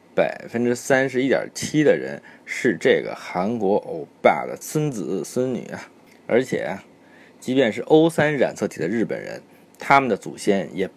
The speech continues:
八成是其他的韩国欧巴。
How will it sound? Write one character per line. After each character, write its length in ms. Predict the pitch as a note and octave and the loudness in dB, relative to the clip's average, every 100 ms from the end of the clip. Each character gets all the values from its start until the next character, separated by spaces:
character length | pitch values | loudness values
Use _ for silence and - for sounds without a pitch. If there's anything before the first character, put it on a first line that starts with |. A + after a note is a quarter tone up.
| _ | _
八 260 | C#3 C3 B2+ | 6 8 4
成 280 | - F#2 | 0 -6
是 180 | G2 E2+ - | -4 -6 -6
其 360 | - - F#2 G2 | -12 -8 -6 -2
他 240 | G#2+ G2 | 2 4
的 100 | D#2 | 2
韩 380 | - - F2+ F#2+ | -4 -2 0 0
国 140 | F#2 | -2
欧 220 | E2 D2 C#2+ | -2 -6 -2
巴。 300 | - - | -2 -2